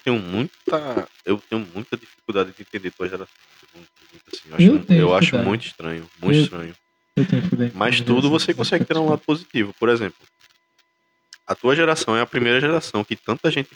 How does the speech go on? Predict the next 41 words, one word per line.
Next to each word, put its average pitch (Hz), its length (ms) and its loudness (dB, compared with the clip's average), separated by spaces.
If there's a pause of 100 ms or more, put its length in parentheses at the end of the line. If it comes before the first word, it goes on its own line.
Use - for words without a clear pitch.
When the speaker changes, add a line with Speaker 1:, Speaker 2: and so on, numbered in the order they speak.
Speaker 1:
pobre 98 320 4
e 101 60 0
negra 98 400 0
consegue 185 320 -6
vencer. 196 400 -4 (100)
Speaker 2:
Isso - 140 4
é 135 40 4
do 135 80 4
caralho, 135 440 6
isso 123 100 -2
é 123 60 2
verdade, 151 340 10
isso - 140 -2
é - 20 4
do 120 80 0
Speaker 1:
Você - 80 -20
Speaker 2:
caralho. 175 320 4
Speaker 1:
pega 113 180 2
o 120 60 4
Whindersson 123 360 0
Nunes 98 220 0
da 92 160 0
vida, 85 280 -4
por 85 160 -6
exemplo. 82 180 -8 (160)
Speaker 2:
Sim. - 60 -14
Speaker 1:
Caralho, 151 400 0 (100)
como 196 120 -18
é - 20 -20
que - 100 -20
aquele 160 220 -16
bicho 156 180 -8
fez 147 220 -4
isso, 117 200 -10
velho? 127 180 -4
O - 20 -14
cara 107 180 0
tem 110 100 -14
cinquenta - 540 -10
milhões 110 240 -4
de, 110 100 -14